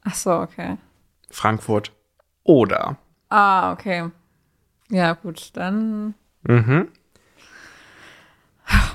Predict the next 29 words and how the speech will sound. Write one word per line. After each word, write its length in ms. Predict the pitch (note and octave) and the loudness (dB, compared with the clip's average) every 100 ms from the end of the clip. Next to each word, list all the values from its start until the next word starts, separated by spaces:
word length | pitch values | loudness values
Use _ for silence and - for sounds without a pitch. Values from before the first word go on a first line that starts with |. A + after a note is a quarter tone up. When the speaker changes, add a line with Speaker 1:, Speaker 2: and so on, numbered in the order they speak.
| - | -8
Speaker 1:
keine 300 | - A3 A3 | -2 0 2
Ahnung. 400 | - F#3+ F3+ F3+ G3 | 0 0 -2 -4 0
War 120 | G3+ | 0
das 100 | G#3 | 2
Speaker 2:
Du 80 | A3 | 4
bist 140 | A3+ | 4
Speaker 1:
wahrscheinlich 240 | A3 - | 4 4
Speaker 2:
ja 100 | - | 2
Speaker 1:
auch 20 | G#3+ | 2
noch 160 | G#3 | 2
irgend 280 | G3+ G#3+ F#3+ | 2 0 2
so 100 | G3+ | 0
ein, 180 | G3+ F3+ | 0 0
weiß 200 | G3 F#3+ | 0 0
ich 100 | F#3+ | 0
nicht, 220 | F#3 F3+ | 0 0
so 60 | F#3 | 0
ein 120 | F#3+ | 4
Norma 440 | F3+ F#3+ B3 A#3+ | 4 6 4 2
oder 200 | A#3 A#3 | 0 0
so, 140 | A#3 G#3+ | -2 -2
wo 80 | |
du 80 | F#3+ | 0
eh 100 | D3 | 2
nicht 180 | A#3+ - | 0 0
fin-, 200 | C#4 C4 | 0 2
nichts 180 | A#3+ A3 | 2 2
Speaker 2:
Bestimmt. 300 | F3 C#3 C4+ | 2 2 2
Speaker 1:
findest? 580 | C4 C4 D#4 - - | 2 0 -2 -6 -16